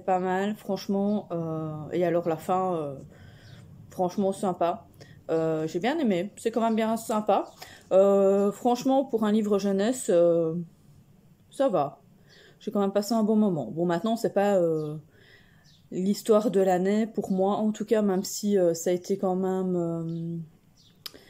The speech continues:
ça a été primé, c'est un livre qui a été primé, euh, plusieurs fois. Mais, euh, pour moi, bon, c'est pas le, le truc, euh,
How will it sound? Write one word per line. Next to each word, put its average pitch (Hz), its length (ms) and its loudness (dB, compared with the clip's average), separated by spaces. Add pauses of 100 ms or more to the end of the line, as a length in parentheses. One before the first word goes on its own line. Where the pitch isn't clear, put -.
(440)
ça - 180 -6
a - 20 0
été 180 220 -2
primé, 190 420 -2
c'est 214 140 -6
un 165 100 -2
livre 196 160 -4
qui 190 100 -2
a - 20 2
été 175 200 -4
primé, 180 480 -2
euh, 151 260 -4 (520)
plusieurs 170 340 -2
fois. 226 300 -2 (360)
Mais, 202 240 2
euh, 202 140 2
pour 196 160 -4
moi, 220 180 2
bon, 202 140 -2
c'est 185 200 -4
pas 190 180 2
le, 170 520 -2 (800)
le 180 160 -4
truc, 214 300 -6
euh, 160 440 -4